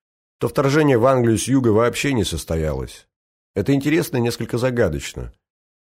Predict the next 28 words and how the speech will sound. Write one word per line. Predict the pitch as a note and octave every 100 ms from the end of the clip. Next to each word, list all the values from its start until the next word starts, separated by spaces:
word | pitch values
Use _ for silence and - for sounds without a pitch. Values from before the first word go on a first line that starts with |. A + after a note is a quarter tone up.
| _
Начиная | F#2+ G#2 D3 E3
с | D#3
тысяча | F3+ F3 D3
триста | C#3+ D3+ A2+
восемьдесят | B2 - G2
пятого | - A2+ G2+
года, | D#2+ D#2 D2 - _ _ _ -
Франция, | C3+ D3 C#3 - B2
по | - A#2
данным | C#3+ C3+ A#2+
всех | G2+ - C3+
источников, | A#2 - C#3+ C3 A#2+ A#2
открыто | - A2 - C3 D#3 -
и | F#2+
даже | F#2 G2+
демонстративно | F2 A#2 B2 - A#2 G#2+ A#2+ C3+ C3+
готовилась | G2+ G#2+ G#2+ A#2+ A#2 - _
к |
вторжению | - - G2 D#2 F2+ F#2 G2
в | A2+
Англию. | F2+ C#2 C2 A#1 _ _ _ _ _ _ _ -
Наконец, | G#2 C3+ C#3 -
летом | G2+ C3+ G#2 F2
тысяча | G2 -
триста | E2+ G#2 - E2
восемьдесят | G#2 G2+ F2+ -
шестого | D#2+ G2 F#2+
года | D#2+ G#2+ G2